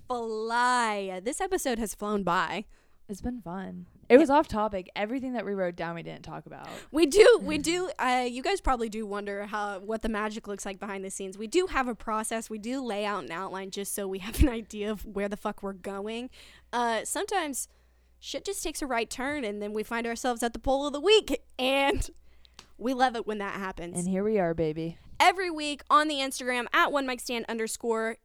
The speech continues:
Speaker 1: Emily and I ask each other on the podcast a riveting question, something that makes you think, something that makes you cry, something that makes you wet. And then we put it on the Instagram for you guys to vote so we can get your opinion, because One Mic Stand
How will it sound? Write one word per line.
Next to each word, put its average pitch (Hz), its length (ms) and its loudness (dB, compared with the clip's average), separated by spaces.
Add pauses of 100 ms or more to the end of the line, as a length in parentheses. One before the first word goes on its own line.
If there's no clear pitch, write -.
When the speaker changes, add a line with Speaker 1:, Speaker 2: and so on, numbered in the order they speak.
(100)
Speaker 1:
Emily 294 360 -2
and 214 220 -6
I 208 380 -4 (160)
ask 330 240 0
each 320 120 -6
other 269 160 -2
on 262 120 -6
the 254 80 -8
podcast 254 680 -6
a 214 80 -6
riveting 202 840 -4
question, 220 640 -4
something 269 320 -4
that - 100 -12
makes 175 220 -14
you 160 80 -12
think, 294 400 -4
something 196 300 -10
that 160 80 -12
makes 160 180 -14
you - 120 -18
cry, 285 440 2
something 208 300 -8
that 160 100 -12
makes 160 180 -16
you - 220 -16
wet. 302 320 8 (420)
And 294 160 0
then 381 140 0
we 381 100 0
put 339 200 2
it 330 100 -2
on 302 140 0
the 277 80 -6
Instagram 262 560 -6
for 233 100 -6
you 233 300 -2
guys 277 240 -2
to 277 100 -4
vote 226 300 0
so 226 100 -8
we 208 140 -6
can 208 120 -4
get 202 200 -6
your 240 340 0
opinion, 220 460 -6
because 196 280 -10
One 208 200 -14
Mic 262 180 -14
Stand 320 440 -10